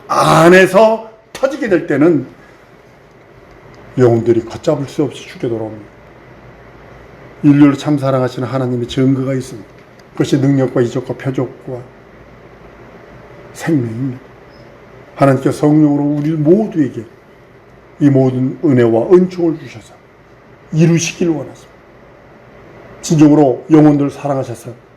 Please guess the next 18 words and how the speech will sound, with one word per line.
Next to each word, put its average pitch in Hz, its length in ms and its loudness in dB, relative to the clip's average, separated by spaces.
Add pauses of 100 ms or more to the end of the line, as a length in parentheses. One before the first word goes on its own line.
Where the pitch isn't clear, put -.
(480)
자기 131 300 2
영혼의 123 320 2
때를 120 380 2 (180)
믿음으로 120 420 -2
준비하는 117 600 -4
거룩한 135 420 0
자들 123 280 0
되기를 120 320 0
예수 117 240 -2
이름으로 110 480 -8
축원합니다. 117 440 -8 (440)
이 165 60 0
시간에 127 240 2
기도하십시오. - 600 -4 (180)
하나님, 113 320 -4 (420)
내 147 140 2
평생 139 280 0
소원은 135 400 -2